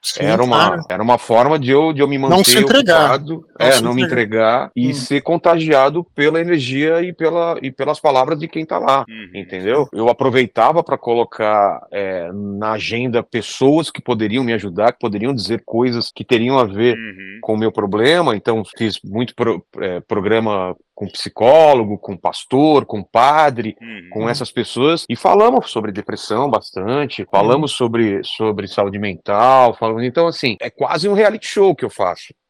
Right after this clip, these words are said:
Speaker 2: Quem me
Speaker 3: Uhum.
Speaker 2: conhece muito e acompanha o programa fala, "Putz, hoje ele não tava muito bem, hoje ele
Speaker 1: Uhum.
Speaker 2: tava calado.
Speaker 3: Uhum.
Speaker 2: Ah, ele deve tá com algum problema. Não, hoje ele tá super alegre. Não, hoje ele tá animado com o assunto." Então, assim, a pessoa entende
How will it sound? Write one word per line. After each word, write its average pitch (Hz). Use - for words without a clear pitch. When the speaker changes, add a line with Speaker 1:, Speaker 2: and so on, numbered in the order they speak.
Speaker 2:
Quem 156
me 190
Speaker 3:
Uhum. 160
Speaker 2:
conhece 120
muito 120
e 117
acompanha 123
o -
programa 135
fala, 120
"Putz, -
hoje 113
ele 120
não 120
tava 120
muito 120
bem, 104
hoje 101
ele 120
Speaker 1:
Uhum. 143
Speaker 2:
tava 107
calado. 95
Speaker 3:
Uhum. 120
Speaker 2:
Ah, 117
ele 113
deve 107
tá 117
com 123
algum 113
problema. 120
Não, 135
hoje 131
ele 123
tá 131
super -
alegre. 120
Não, 135
hoje 123
ele 127
tá -
animado 131
com -
o -
assunto." 131
Então, 131
assim, 139
a 120
pessoa 165
entende 190